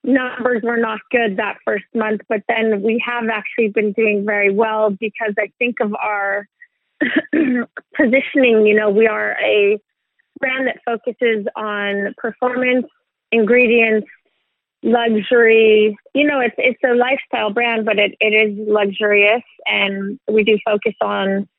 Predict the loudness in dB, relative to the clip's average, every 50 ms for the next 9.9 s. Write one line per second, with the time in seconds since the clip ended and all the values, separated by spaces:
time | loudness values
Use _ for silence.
0 | _ _ _ _ -20 -20 -12 -6 -4 -2 0 2 2 0 0 0 -2 -2 -2 0
1 | -2 -2 -4 -6 -10 _ -4 -2 -2 -2 -4 -8 -8 -8 -6 -4 -4 -2 0 0
2 | 0 -2 -4 -6 _ _ _ -20 _ -6 -4 -2 0 0 0 0 -2 -4 -6 -4
3 | -4 -4 -4 -4 -4 -4 -2 -2 -2 -2 -2 -4 -4 -2 -2 -2 -2 -2 -4 -4
4 | -6 -8 -8 -4 0 0 2 2 2 2 2 2 2 0 2 2 0 0 -2 -6
5 | -12 _ _ _ -4 -2 -2 -2 0 -2 -2 -2 -2 -2 -2 -2 -2 -4 -4 -4
6 | -4 -4 -4 -4 -4 -4 -4 -2 0 0 0 0 0 -2 -4 -4 -4 -4 -6 -4
7 | -2 -4 -4 -6 _ _ -8 -4 -4 -2 -2 -4 -4 -6 -8 -8 -6 -4 -2 0
8 | 0 0 -2 -4 -6 _ _ _ -20 -20 _ _ -6 -2 0 0 0 0 0 0
9 | 0 2 2 2 2 2 2 2 0 0 -2 -2 -2 -2 0 0 -2 -2